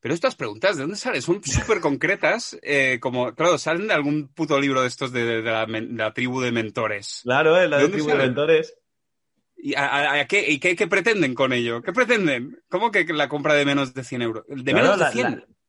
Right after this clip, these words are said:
Speaker 2: claro, la gente contesta, yo qué sé, unos auriculares, porque gracias a los
Speaker 1: Primero
Speaker 2: auriculares
Speaker 1: de todo, está mal planteada, porque cien, menos de cien, eh, tendría que ser entre tanto y tanto, porque claramente ellos aluden a noventa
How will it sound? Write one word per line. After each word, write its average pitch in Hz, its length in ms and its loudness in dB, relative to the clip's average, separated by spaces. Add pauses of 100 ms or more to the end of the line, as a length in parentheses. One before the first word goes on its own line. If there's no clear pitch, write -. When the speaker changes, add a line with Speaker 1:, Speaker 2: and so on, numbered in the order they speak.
(160)
Speaker 2:
claro, 180 320 0
la 135 160 0
gente 123 320 0
contesta, 127 400 -2
yo 123 100 -6
qué 160 60 -8
sé, 151 100 -10
unos 127 220 -10
auriculares, 143 840 -6
porque 156 260 -6
gracias 143 360 -4
a 151 80 -4
los 147 140 -6
Speaker 1:
Primero 143 100 -6
Speaker 2:
auriculares 139 580 2
Speaker 1:
de 170 60 0
todo, 214 160 2
está - 180 -2
mal 180 240 0
planteada, 139 380 0
porque 113 340 -4
cien, - 240 -10
menos 147 240 2
de 170 80 0
cien, 208 420 -2
eh, 131 240 -4
tendría 127 220 -2
que 143 80 -4
ser 175 280 -2
entre 127 360 -2
tanto 151 300 -2
y 147 80 -4
tanto, 156 280 -2
porque 110 460 -8
claramente 139 460 -2
ellos 156 240 -2
aluden 147 300 -2
a 143 40 2
noventa 123 540 -2